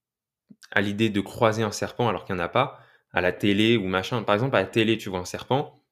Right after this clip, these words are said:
c'est une peur par représentation. Tu te dis, t'associes l'image à une potentielle attaque de serpent que t'as sûrement jamais vécue. La plupart de ceux qui ont peur des serpents n'ont jamais vu peut-être un serpent en face à face, en liberté en tout cas.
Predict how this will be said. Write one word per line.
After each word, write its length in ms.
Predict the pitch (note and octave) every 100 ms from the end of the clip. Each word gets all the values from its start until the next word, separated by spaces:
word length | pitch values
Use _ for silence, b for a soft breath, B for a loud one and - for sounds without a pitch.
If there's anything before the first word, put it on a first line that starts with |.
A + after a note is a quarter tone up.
| _ _ _ _ _ _
c'est 140 | -
une 100 | G#2
peur 240 | G2 A2 -
par 140 | G2+
représentation. 680 | G2 - G2 G2 G#2+ - G#2+
Tu 200 | F#2+ G2
te 40 |
dis, 200 | F#2 A#2+ B2 B B B _
t'associes 480 | A2+ - A#2 - B2
l'image 600 | G#2 G#2 A2 C#3 A2+ F2 - _ _ _ _
à 100 | G#2
une 140 | G2 G2
potentielle 1300 | - D#3 D#3 D#3 C3+ B2 - - C#3 C#3 F#2 - -
attaque 380 | A#2+ A#2+ B2
de 100 | G#2+
serpent 640 | G#2 G#2+ F#2 B2+ C#3 D3+ -
que 80 | G#2+
t'as 180 | - F2+
sûrement 360 | - G#2 G#2+
jamais 280 | G#2+ G#2+ G#2
vécue. 460 | G#2+ G#2+ G#2+ - _ _
La 100 | A2
plupart 300 | - A2+ G#2
de 120 | G#2
ceux 180 | G2+ -
qui 80 | -
ont 60 | F#2
peur 140 | F2+
des 80 | F#2
serpents 600 | - F2+ - B2+ B2+ - _ _ _ _ _ _
n'ont 200 | G#2+ G#2
jamais 260 | G2+ G2 G2+
vu 220 | G2+ A#2
peut-être 200 | A2+ G2+
un 80 | F#2
serpent 440 | - F#2 A2+ G2
en 120 | G#2+ G2
face 240 | G2 -
à 80 | F2
face, 400 | G#2 A#2+ B2 - b b b _
en 100 | G2
liberté 420 | F#2+ G2+ G#2 -
en 100 | F#2
tout 120 | -
cas. 240 | F2 E2+